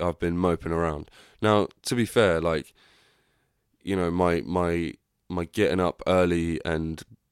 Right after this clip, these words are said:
you know, going to bed early and, and all that has been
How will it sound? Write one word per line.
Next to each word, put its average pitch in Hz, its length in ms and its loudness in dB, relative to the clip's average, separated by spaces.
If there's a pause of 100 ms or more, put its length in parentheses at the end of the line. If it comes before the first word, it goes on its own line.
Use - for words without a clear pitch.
(1160)
you 95 120 0
know, 85 160 0
going 90 320 0
to - 80 -12
bed 87 320 2
early 82 420 0
and, 78 240 -6
and 80 360 -6
all 85 220 -4
that 78 200 -2
has 101 220 2
been 85 420 -2